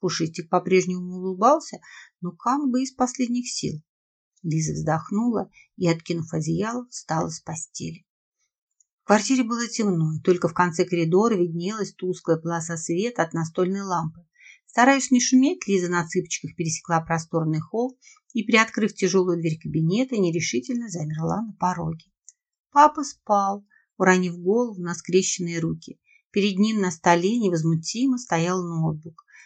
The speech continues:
На мониторе белела пустая страница с одной единственной строчкой. Четвертая глава.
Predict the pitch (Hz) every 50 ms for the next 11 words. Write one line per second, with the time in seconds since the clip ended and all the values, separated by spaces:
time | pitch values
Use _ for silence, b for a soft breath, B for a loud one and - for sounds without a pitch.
0 | b b - 180 175 170 170 165 160 165 185 190 208 233 233 - 214 190 185 151
1 | 156 170 185 202 208 208 180 - - - 175 170 170 165 - - 165 160 165 165
2 | 180 220 247 247 - 202 196 - - 165 165 160 180 208 240 254 233 175 156 165
3 | 180 175 - - 170 165 170 165 165 - - 151 147 151 156 - - - - -
4 | 165 160 _ _ _ _ _ - - 165 160 160 156 151 160 185 226 - _ -
5 | 226 226 226 196 190 175 170 180 160 151 147 151 156